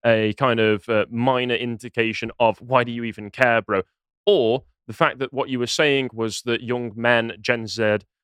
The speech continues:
aren't having sex anywhere near as much as the previous generations did in the first place. Uh, possibly, and this is my interpretation of it, a smug smile at the idea that you, like, like she said, we often get t-,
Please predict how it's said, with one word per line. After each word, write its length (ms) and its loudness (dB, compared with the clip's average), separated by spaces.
aren't 260 2
having 380 0
sex 360 -2
anywhere 260 0
near 180 0
as 140 -2
much 160 -8
as 120 -14
the 160 -4
previous 360 0
generations 460 -6
did 100 -8
in 80 -8
the 60 -12
first 240 2
place. 160 2
Uh, 200 4
possibly, 560 0
and 100 0
this 80 -4
is 80 -4
my 240 2
interpretation 760 -2
of 140 -4
it, 160 -4
a 80 0
smug 320 -2
smile 460 2
at 100 -6
the 140 0
idea 360 4
that 140 -2
you, 320 -4
like, 300 0
like 180 -2
she 140 -10
said, 320 0
we 340 -2
often 320 -2
get 260 0
t-, 160 0